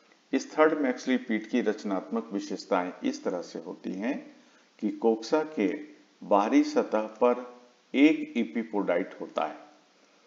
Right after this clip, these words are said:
Basis पर खंडहीन exopodoid होता है तथा endopodoid यह तीन खंड युक्त रचनाओं से बना हुआ होता है, जिसमें प्रथम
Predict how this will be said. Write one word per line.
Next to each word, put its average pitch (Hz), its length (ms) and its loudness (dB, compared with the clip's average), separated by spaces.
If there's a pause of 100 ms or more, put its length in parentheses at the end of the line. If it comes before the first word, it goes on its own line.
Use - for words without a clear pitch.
(400)
Basis 117 560 -2
पर 120 280 2 (260)
खंडहीन 104 680 0 (540)
exopodoid 110 920 0
होता 85 340 0
है - 160 -12 (760)
तथा 98 360 0 (640)
endopodoid 107 800 0 (440)
यह 120 240 2 (140)
तीन 160 340 2
खंड 117 300 0
युक्त 110 380 0
रचनाओं 98 520 0
से 104 180 -4
बना 90 260 -4
हुआ 90 260 -4
होता 87 320 -8
है, 92 140 -8
जिसमें 143 500 0 (600)
प्रथम 143 380 2